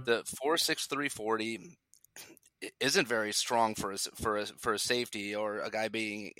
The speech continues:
you know, having to ask to, to guard receivers. He has nice size, but that's the thing that I worry about most. Is he tapped out? Like, is he at his maximum where he is today,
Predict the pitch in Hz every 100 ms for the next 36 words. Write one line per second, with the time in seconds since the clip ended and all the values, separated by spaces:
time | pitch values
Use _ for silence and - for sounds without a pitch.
0 | - 120 110 113 110 107 107 117 - -
1 | - - - - 113 101 120 120 104 101
2 | - 156 107 101 113 - - _ _ 127
3 | 117 104 110 143 175 - 120 135 127 98
4 | - 98 98 - - - _ _ _ _
5 | _ _ _ _ 135 151 - - 143 156
6 | 127 117 123 113 110 107 101 92 110 104
7 | 82 104 104 123 - 127 123 - 117 107
8 | 92 107 107 120 123 123 120 113 104 110
9 | 107 113 113 107 107 110 107 104 104 -
10 | 107 131 139 113 107